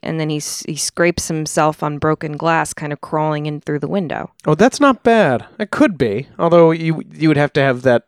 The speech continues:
Speaker 2: It's pretty unsecure to have that scullery door open, I guess, if there's just a glass window back there, but that doesn't mean they didn't make that mistake. The way the police figured it, George Harry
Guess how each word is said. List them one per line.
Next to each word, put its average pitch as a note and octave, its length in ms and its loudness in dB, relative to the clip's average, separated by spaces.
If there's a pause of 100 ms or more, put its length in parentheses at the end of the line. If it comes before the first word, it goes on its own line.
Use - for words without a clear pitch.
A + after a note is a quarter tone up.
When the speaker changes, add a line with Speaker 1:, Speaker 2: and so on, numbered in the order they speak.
(200)
Speaker 2:
It's E3+ 160 0
pretty F3+ 200 4
unsecure C#3+ 540 2
to B2 60 2
have B2 180 -2
that A#2 220 -2
scullery A#2 400 2
door A#2 240 4
open, A#2+ 260 2
I D3 100 2
guess, D3 280 -2
if A2+ 60 -4
there's A2 180 0
just - 200 -6
a A#2+ 60 -2
glass A2 460 -4
window B2+ 340 0
back C#3 280 -2
there, D#3 200 -2
but - 240 0 (560)
that - 60 2
doesn't D#3 160 2
mean D3 80 2
they C3+ 80 0
didn't B2+ 320 -2
make B2+ 180 0
that A2 180 -2
mistake. - 680 -4 (760)
The D#3+ 60 4
way F3 80 8
the F3+ 80 2
police G3 320 4
figured C#3+ 300 0
it, C3+ 120 2
George C#3+ 260 4
Harry B2+ 540 2